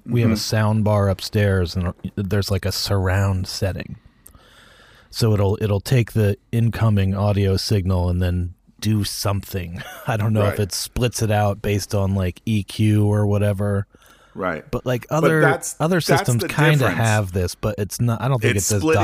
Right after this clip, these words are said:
Speaker 2: it
Speaker 1: dialed
Speaker 2: out
Speaker 1: in.
Speaker 2: on E Q, but this is
Speaker 1: Right.
Speaker 2: something the producer can y-, make.
Speaker 1: Right, right.
Speaker 2: The engineer can do to be like, "Well, I want it to be like this." And then it will theoretically play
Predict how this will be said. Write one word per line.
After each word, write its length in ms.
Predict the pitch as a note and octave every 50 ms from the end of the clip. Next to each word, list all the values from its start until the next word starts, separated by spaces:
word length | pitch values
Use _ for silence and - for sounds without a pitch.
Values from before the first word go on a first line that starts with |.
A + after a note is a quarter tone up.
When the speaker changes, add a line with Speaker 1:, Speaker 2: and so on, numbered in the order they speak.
| G#2 G#2
Speaker 2:
it 80 | - -
Speaker 1:
dialed 40 |
Speaker 2:
out 220 | - - - - E2
Speaker 1:
in. 60 | F2+
Speaker 2:
on 160 | A#2 A#2 A2 G#2+
E 180 | A2+ A#2+ A#2
Q, 400 | G#2 - - - C3 C#3 C3 A2+
but 180 | F#2 F2 F#2 -
this 200 | C3 C3 C3 C#3
is 100 | B2 G2
Speaker 1:
Right. 60 | F#2
Speaker 2:
something 400 | G#2+ A#2+ A2+ A2+ - G#2+ G#2+ G2+
the 80 | F#2+ -
producer 840 | - - - G2+ F2 - - A#2 B2+ D3+ E3+ D#3 - - A2 G2
can 220 | F#2+ - G2+ F2+ F2+
y-, 180 | F2+ F2+ F2+ -
make. 500 | - F2+ E2+ E2 D#2 D2+ - - - _ - - -
Speaker 1:
Right, 340 | - G#2 G#2 G2 F#2 F2 - -
right. 240 | - G#2+ G#2 G#2 - _ _ -
Speaker 2:
The 100 | G#2 G2+
engineer 560 | A2+ A#2+ B2 A2 A2+ A2 A2+ B2 C3 C3+ B2+
can 200 | - - G2+ F#2
do 220 | E2 F2+ F2+ F2 E2
to 140 | F#2 F#2+ G2
be 280 | F#2+ F#2+ A2 A2+ A2+
like, 280 | G2+ F2 D#2+ D#2+ - -
"Well, 180 | G2 F#2+ F#2 -
I 200 | - G2+ G2+ A2
want 340 | G#2+ G2+ G2+ G2 F#2+ F#2 F2+
it 100 | E2 - -
to 100 | - E2+
be 200 | F2+ F2 F2 F2
like 260 | E2+ D#2+ D#2 - -
this." 380 | F2+ E2 - - - - - _ -
And 180 | F2+ F#2 F#2+ F2+
then 460 | G2+ B2 C#3 C3 A2+ G2+ F#2 F#2 G2+ - _ _ _ _ _ _ _ _ _ _ _ _ _ -
it 100 | - A2
will 160 | G2+ G2+ G#2
theoretically 760 | G2+ - C3 B2 A#2 A2+ A2 A2 A2 G#2 G2+ - - F#2+ F2+
play 680 | E2+ - - - A2 G#2+ G#2 F#2+ F2 E2 D#2+ E2 F2